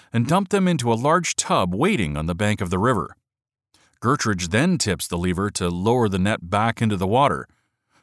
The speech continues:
completing a cycle that his family has been performing, more or less unchanged,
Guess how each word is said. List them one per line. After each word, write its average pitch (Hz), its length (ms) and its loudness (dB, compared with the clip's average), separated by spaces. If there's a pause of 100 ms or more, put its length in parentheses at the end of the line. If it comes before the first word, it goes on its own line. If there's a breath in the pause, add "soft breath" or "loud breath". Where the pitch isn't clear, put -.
completing 117 380 0
a 107 60 2
cycle 107 340 0
that 85 220 -2
his 175 240 0
family 92 340 0
has 95 160 0
been 90 160 0
performing, 117 760 0
more 95 260 -2
or 101 60 0
less 101 300 -2
unchanged, 117 680 -2